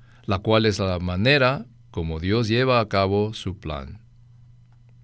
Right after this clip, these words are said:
Si nosotros cooperamos con el plan de Dios,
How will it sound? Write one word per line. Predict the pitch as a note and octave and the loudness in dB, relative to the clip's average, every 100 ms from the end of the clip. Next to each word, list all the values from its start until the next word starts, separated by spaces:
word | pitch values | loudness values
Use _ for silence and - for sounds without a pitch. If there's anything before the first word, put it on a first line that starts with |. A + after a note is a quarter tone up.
| - - - | -20 -20 -20
Si | - A#2+ | -4 0
nosotros | A2 A2 E3 F#3+ - | 0 0 0 -2 -2
cooperamos | D3+ B2 A2 G2+ C#3+ F#3+ A#2+ | 0 2 2 0 2 0 -2
con | G2+ G2 | -4 -6
el | |
plan | G2 G2+ F#2+ | -4 -4 -4
de | F2 | -2
Dios, | G#2 B2 C#3 C#3 - | 0 0 0 -4 -18